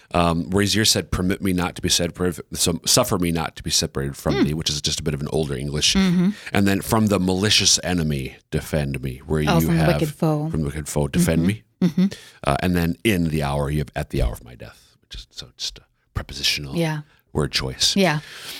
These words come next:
Speaker 1: Um, so this is, again, t-, uh, one that's, the,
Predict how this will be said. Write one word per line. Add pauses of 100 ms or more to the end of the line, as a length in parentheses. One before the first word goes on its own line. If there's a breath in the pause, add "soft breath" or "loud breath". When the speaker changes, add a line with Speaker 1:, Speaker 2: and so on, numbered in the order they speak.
(220 loud breath)
Speaker 1:
Um,
so
this
is,
again,
t-, (100)
uh,
one
that's,
the,